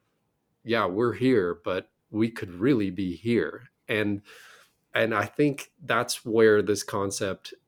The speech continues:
hits home, is because I think when we do that, because we have this high trust model,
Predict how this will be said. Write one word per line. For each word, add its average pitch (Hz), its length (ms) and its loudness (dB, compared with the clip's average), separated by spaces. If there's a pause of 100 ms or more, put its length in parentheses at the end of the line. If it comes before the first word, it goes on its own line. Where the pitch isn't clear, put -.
hits - 300 -4
home, 90 520 0 (180)
is 101 260 -4 (160)
because 110 300 -4
I 98 80 -4
think 127 260 -2
when 98 160 0
we 95 120 -4
do 107 200 0
that, 156 340 0 (920)
because 131 400 2
we 135 100 4
have 104 160 -2
this 92 140 -4
high 92 200 -6
trust 90 300 -8
model, 90 500 -4